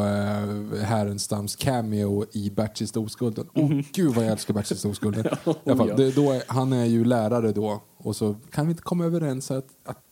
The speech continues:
Speaker 1: ni ställer frågorna och jag ger svaren. Det är kul.
Speaker 2: Det är kul. Hur, hur är läget, Viktor? Hur mår du?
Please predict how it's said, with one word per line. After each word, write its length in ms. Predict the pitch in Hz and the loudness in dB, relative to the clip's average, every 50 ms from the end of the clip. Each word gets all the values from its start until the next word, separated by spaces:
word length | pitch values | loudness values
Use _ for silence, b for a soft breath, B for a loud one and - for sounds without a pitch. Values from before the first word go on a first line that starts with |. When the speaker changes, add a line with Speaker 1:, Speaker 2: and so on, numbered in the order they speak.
| _ _ | _ _
Speaker 1:
ni 240 | 151 156 165 180 180 | -4 -2 -2 -2 -2
ställer 300 | 175 - 123 113 113 117 | -6 -8 -8 -6 -6 -6
frågorna 460 | - - 123 110 98 98 87 95 82 | -6 -4 -6 -6 -6 -8 -10 -12 -10
och 180 | - - 123 123 | -8 -8 -8 -8
jag 180 | 123 123 123 | -8 -8 -6
ger 160 | 120 120 127 | -4 -4 -4
svaren. 360 | 127 - - 143 147 143 - - B B B B B B B B - | -4 -8 -10 -12 -12 -12 -14 -18 B B B B B B B B -2
Det 80 | - | -2
är 40 | 143 | -2
kul. 160 | 139 - - - - _ b b b b b b b b b - | -2 -2 -8 -10 -14 _ b b b b b b b b b -4
Speaker 2:
Det 120 | - - 127 | -2 -2 -2
är 40 | |
kul. 260 | - - - - - B B B B B B B B B B B - | -2 -2 -4 -4 -4 B B B B B B B B B B B 2
Hur, 180 | - 220 226 | 2 4 4
hur 140 | 208 214 214 | 4 4 4
är 60 | 208 | 4
läget, 280 | 202 196 180 170 156 127 | 2 2 0 0 0 -2
Viktor? 220 | 110 - - 95 | -2 -2 -4 -2
Hur 120 | 95 131 131 | 0 0 2
mår 160 | 127 123 113 | 2 2 0
du? 100 | 101 | 0